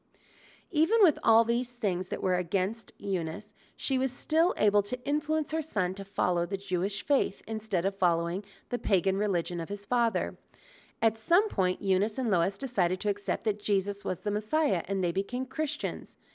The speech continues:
Timothy, in turn, also trusted Christ. I have no doubt it was through Eunice's godly teaching and example that Timothy gladly accepted Paul's invitation to join him in the ministry.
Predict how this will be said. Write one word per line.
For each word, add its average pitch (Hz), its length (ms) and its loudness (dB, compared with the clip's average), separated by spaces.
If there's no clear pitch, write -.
Timothy, 277 440 2
in 214 240 -4
turn, 185 400 -2
also 247 340 0
trusted 180 480 -4
Christ. 180 560 -6
I 247 120 0
have 254 180 0
no 285 180 2
doubt 190 400 0
it 220 100 2
was 202 180 -2
through 196 180 0
Eunice's 208 520 -2
godly 190 380 0
teaching 202 480 -6
and 175 80 -2
example 190 580 -2
that 220 180 -2
Timothy 262 360 0
gladly 208 460 4
accepted 202 500 -2
Paul's 185 340 0
invitation 196 640 -2
to 185 120 -6
join 214 380 -4
him 170 260 -6
in 180 200 -4
the 202 60 0
ministry. 170 640 -4